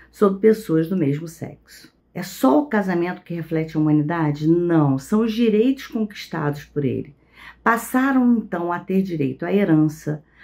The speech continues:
a direitos sociais, a direito patrimonial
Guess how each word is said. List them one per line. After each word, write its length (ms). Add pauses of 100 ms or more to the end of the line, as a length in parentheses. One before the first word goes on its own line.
(100)
a 100
direitos 420
sociais, 1000 (420)
a 340 (200)
direito 560
patrimonial 1300